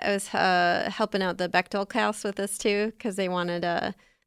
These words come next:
they wanted some hot tips about the Lion King, so I gave them this. So you may have already heard, uh, some of these, these really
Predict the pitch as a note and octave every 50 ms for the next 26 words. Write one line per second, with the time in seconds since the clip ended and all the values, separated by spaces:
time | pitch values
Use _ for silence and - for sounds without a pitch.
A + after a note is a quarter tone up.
0 | - - G3 F#3+ F#3 F3+ F3+ - - F#3+ F#3+ F#3 - A#3+ - - - - A#3 -
1 | - - F#3+ G3+ F#3+ F3+ - F#3+ F#3+ F#3 F3+ F3 F3+ - - - F3 F3 G3 -
2 | - G3+ F#3 F3+ F3 F3 F#3 F#3 F3+ E3+ F#3 E3+ F3+ E3+ E3+ F#3+ - - - G3
3 | F#3 F#3+ F#3+ F#3 F3+ F3+ G3 F3+ F3 F3+ F3+ F3 F#3+ - G#3+ G3+ G3 G3 G3 -
4 | - - - _ _ _ - - G3 G3 G3 G#3 - - A#3 A3 A3 G#3+ A3 A3
5 | - - _ _ _ G#3 A3+ A3+ G#3+ G3+ G3+ G#3 G#3 A3+ B3 B3 A#3 A#3 A3 G#3+
6 | F#3+ -